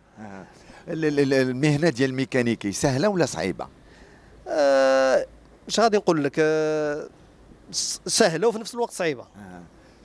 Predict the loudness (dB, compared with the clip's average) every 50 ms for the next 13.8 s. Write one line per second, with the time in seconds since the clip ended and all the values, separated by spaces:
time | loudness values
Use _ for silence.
0 | -14 -10 -4 -2 -2 0 0 0 0 0 0 -2 -2 -2 -2 -4 -8 -14 -20 -20
1 | -20 -20 -20 -20 -20 -20 -8 -6 -2 0 0 0 0 -2 -4 -4 -4 -4 -2 0
2 | 0 0 0 -2 -2 -2 -2 0 2 2 2 2 0 0 -4 -4 0 0 0 0
3 | 0 0 2 2 2 2 2 0 -2 -2 -4 -4 -6 -6 -6 -6 -8 -8 -8 -4
4 | -4 -4 -4 -2 0 0 -2 0 0 -2 -4 -4 -10 -20 -20 -20 -20 -20 -18 -16
5 | -8 -2 -2 0 0 0 0 0 -2 -2 0 0 0 -2 -2 0 2 2 2 2
6 | 0 0 0 0 2 4 4 2 2 0 -2 -4 -4 -4 -2 -2 -4 -4 -4 -6
7 | -4 -4 -4 -4 -2 0 2 2 2 2 0 0 0 0 2 2 2 0 0 -2
8 | -6 -10 -10 -10 -8 -8 -2 0 0 0 2 4 4 2 2 0 -4 -6 -6 -6
9 | -2 -2 0 0 2 0 0 0 -2 -2 -2 -4 -4 -4 -2 0 0 0 0 2
10 | 2 2 2 2 2 -2 -8 -8 -4 -2 -2 -2 0 -2 0 0 0 0 2 2
11 | 2 2 4 2 0 0 0 0 -2 -2 -6 -6 -4 -2 -2 -2 -2 -2 -4 -4
12 | -2 -2 -2 0 2 2 0 2 2 2 2 2 0 -2 -4 -4 -4 -4 -2 -2
13 | -2 -2 -2 -2 0 2 2 2 0 0 0 0 2 0 -2